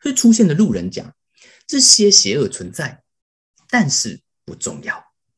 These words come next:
耶稣人在十字架上面，他正在受苦。人在受苦的时候，为什么不提他的苦呢？你会，你会提吗？我会啊，我在受苦的时候，我在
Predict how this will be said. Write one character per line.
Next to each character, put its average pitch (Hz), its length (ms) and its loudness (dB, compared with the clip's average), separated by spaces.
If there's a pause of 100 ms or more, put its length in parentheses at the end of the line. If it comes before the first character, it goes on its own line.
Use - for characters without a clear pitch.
(400)
耶 240 100 0
稣 254 200 -2
人 233 220 0
在 214 160 -2
十 131 160 -6
字 139 100 -10
架 143 160 -6
上 107 240 -8
面， 85 240 -6 (800)
他 240 140 0
正 247 180 8
在 220 120 6
受 233 280 4
苦。 - 280 -16 (680)
人 160 120 2
在 277 120 2
受 311 340 6
苦 107 200 -6
的 208 100 0
时 - 140 4
候， 143 200 -4
为 247 140 2
什 - 180 2
么 214 120 -6
不 226 180 -2
提 - 400 -4
他 156 160 -14
的 151 120 -10
苦 - 340 -14
呢？ - 160 -14 (760)
你 117 120 4
会， 196 260 4
你 120 100 4
会 214 140 6
提 220 180 6
吗？ 135 140 4
我 147 160 -4
会 226 300 0
啊， 170 100 -2
我 120 160 -2
在 - 80 -4
受 196 200 4
苦 120 160 0
的 123 60 0
时 147 60 4
候， 135 60 10
我 113 120 4
在 175 260 2